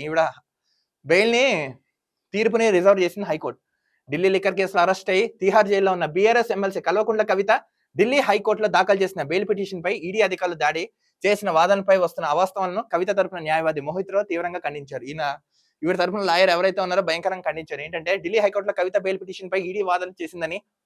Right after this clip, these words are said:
అయితే అందులో ఎక్కడ కేసీఆర్ పేరు ప్రస్తావించాలని స్పష్టం చేసింది. ఈడీ వాదన చేసింది ఢిల్లీ లిక్కర్ స్కామ్‌లో, but అందులో కేసీఆర్ పేరు అయితే లేదంట. ఢిల్లీ లిక్కర్ కేసు గురించి మాజీ ముఖ్యమంత్రి కేసీఆర్ ఒక కల్వకుంట్ల కవిత ముందే చెప్పారని, తన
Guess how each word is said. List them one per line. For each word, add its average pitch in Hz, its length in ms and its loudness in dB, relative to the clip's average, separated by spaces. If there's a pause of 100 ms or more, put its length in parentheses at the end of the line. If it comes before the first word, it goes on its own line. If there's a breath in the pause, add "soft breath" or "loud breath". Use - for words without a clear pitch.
(800)
అయితే 190 260 2
అందులో 202 260 4
ఎక్కడ 226 180 4 (100)
కేసీఆర్ 196 380 4
పేరు 190 200 2
ప్రస్తావించాలని 180 520 -4
స్పష్టం 180 340 -4
చేసింది. 139 280 -8
ఈడీ 226 160 -4 (480 soft breath)
వాదన 208 320 6
చేసింది 160 400 -4
ఢిల్లీ 180 220 2
లిక్కర్ 180 220 -2
స్కామ్‌లో, 147 320 -6
but 190 140 0 (100)
అందులో 190 220 0 (160)
కేసీఆర్ 202 400 2
పేరు 175 140 2
అయితే 170 200 -2
లేదంట. 147 280 -2 (580)
ఢిల్లీ 226 240 4
లిక్కర్ 240 260 2
కేసు 214 200 2
గురించి 208 260 0
మాజీ 196 180 2
ముఖ్యమంత్రి 202 440 -4
కేసీఆర్ 185 340 2
ఒక 185 180 -4
కల్వకుంట్ల 190 400 0
కవిత 170 260 -2
ముందే 165 220 -6
చెప్పారని, 147 400 -4 (360)
తన 175 120 2